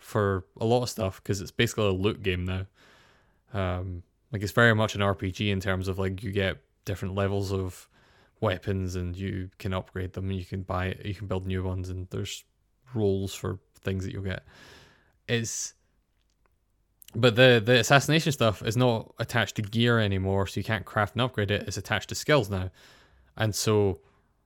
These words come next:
you, when you start to get to a point where, oh, or for starters, it doesn't seem like you'll ever get to a point where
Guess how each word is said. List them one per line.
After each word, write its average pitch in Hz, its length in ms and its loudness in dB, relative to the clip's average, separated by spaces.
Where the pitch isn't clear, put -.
you, 107 560 -2
when 110 100 0
you 117 80 4
start 151 300 6
to 127 60 -8
get 147 180 4
to 120 60 4
a 107 40 2
point 131 320 2
where, 101 460 2
oh, 110 380 4
or 120 120 0
for 135 160 -2
starters, 160 220 8
it 117 40 -2
doesn't 139 200 4
seem 113 160 0
like 107 160 -2
you'll 107 160 4
ever 104 140 2
get 98 160 0
to 110 60 -4
a - 20 -4
point 98 260 -2
where 98 280 2